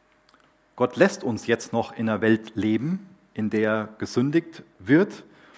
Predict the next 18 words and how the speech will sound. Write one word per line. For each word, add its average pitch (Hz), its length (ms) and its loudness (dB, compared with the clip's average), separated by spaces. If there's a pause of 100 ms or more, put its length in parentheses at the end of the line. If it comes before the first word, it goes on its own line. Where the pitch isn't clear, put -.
(140)
und 117 160 -2
die 123 100 0
noch 127 160 2
unter 123 180 2
dem 120 120 2
Fluch 185 340 -4
steht. - 500 -10 (1700)
Und 113 80 -2
die 113 40 0
Situation 120 960 0 (1000)
in 107 120 -4
meinem 120 300 2
Leben, 117 500 -2 (800)
die 95 240 -10
will 160 520 6
Gott 170 280 -2
dazu 120 240 -4
gebrauchen, 123 840 -2